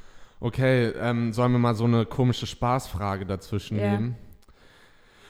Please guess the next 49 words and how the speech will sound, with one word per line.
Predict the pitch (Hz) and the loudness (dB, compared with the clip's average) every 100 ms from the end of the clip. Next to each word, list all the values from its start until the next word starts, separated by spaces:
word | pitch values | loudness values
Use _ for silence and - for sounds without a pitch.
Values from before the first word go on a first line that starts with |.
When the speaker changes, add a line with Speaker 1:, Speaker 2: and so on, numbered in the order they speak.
| - | -2
Speaker 1:
Lieber | 156 170 151 | 4 4 4
von | 151 | 4
einem | 139 143 | 2 2
L | 143 160 | 2 2
K | 170 131 | 2 2
W | 135 | 2
angefahren | 135 165 165 - 147 156 127 | 2 2 2 0 0 0 2
werden | 127 147 151 | 2 2 0
oder | 123 113 | 2 2
einen | 104 | 0
L | 107 107 | 0 -2
K | 127 131 | 0 0
W | 110 - | 0 0
anfahren | 107 123 - 95 90 92 | 0 0 -2 -4 -2 -2
müssen? | 87 - 85 101 - | -4 -6 -6 -4 -4
<laughs> | - - - - - - - - - - - - - | -6 -10 -12 -12 -14 -6 -4 -4 -8 -10 -10 -12 -14
Speaker 2:
Warum | 196 202 214 | -10 -6 -6
sollte | 220 220 | -6 -2
man | 214 190 | -2 -2
einen | 190 - | -6 -6
L | - 226 | -6 -2
K | - 196 | -2 -2
W | 202 - | -10 -8
anfahren | 208 254 - 190 190 | -6 -6 -6 -12 -8
müssen? | 190 196 - | -8 -8 -6
Speaker 1:
Das, | 196 | 0
Speaker 2:
Weil | 196 | 0
es | 190 | 2
Speaker 1:
das | 196 | 2
Speaker 2:
der | 196 | 2
Speaker 1:
ist | 208 | 4
Speaker 2:
letzte | 196 214 - | 4 4 2
Speaker 1:
scheiße-, | |
Speaker 2:
Ausweg | 170 254 - 202 196 | 0 0 -2 -6 -2
ist, | 160 | 4
Speaker 1:
ja, | 175 | 4
Speaker 2:
oder? | 185 | 4
Speaker 1:
das | 196 | 0
ist, | 180 - | -4 -4
das | 175 | -6
ist | 202 - | -6 0
scheißegal. | 156 165 151 117 131 139 - - - | 0 0 -2 -2 0 -2 -4 -18 -4
Ähm, | 131 131 131 - - - - - - - | 0 2 2 -2 -10 -20 -20 -20 -16 -14
äh, | - 131 143 143 143 131 | -4 4 4 2 -6 -4
das, | 127 131 | -4 -4
du | 135 135 | -2 0
hast | 143 - | 0 -4
die | 127 | 0
Wahl, | 123 135 | 2 2